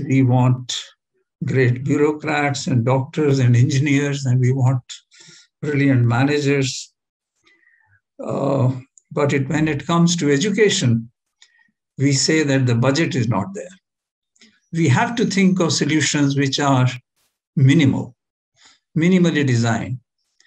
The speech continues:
So this is a thought for all of you to think about. I must turn to language,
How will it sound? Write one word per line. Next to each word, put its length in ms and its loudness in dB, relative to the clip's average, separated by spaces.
So 220 0
this 240 0
is 120 2
a 140 4
thought 380 -2
for 200 0
all 200 2
of 180 -2
you 200 -4
to 100 -2
think 320 2
about. 320 -2
I 280 2
must 380 -2
turn 280 -2
to 140 2
language, 720 0